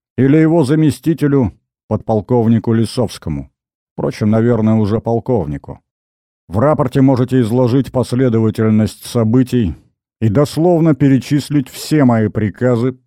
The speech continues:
но без собственных заумных заключений и идеологических лозунгов. Генерал-майор этого не любит, а предпочитает конкретные причины невыполнения заданий командования.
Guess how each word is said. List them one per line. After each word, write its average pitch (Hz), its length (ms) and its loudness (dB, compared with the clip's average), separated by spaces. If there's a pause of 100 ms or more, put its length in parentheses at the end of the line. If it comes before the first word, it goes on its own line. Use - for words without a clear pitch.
(520)
но 120 220 4
без 113 240 0
собственных 98 760 -4
заумных 104 560 0
заключений 101 840 0 (340)
и 107 260 2
идеологических 104 920 -2
лозунгов. 78 680 -4 (640)
Генерал-майор 143 640 2
этого 110 220 0
не 95 140 0
любит, 131 420 0 (1200)
а 85 100 -6
предпочитает 160 680 0
конкретные 127 760 0
причины 135 580 0
невыполнения 101 800 0
заданий 98 640 -2
командования. 71 1000 -6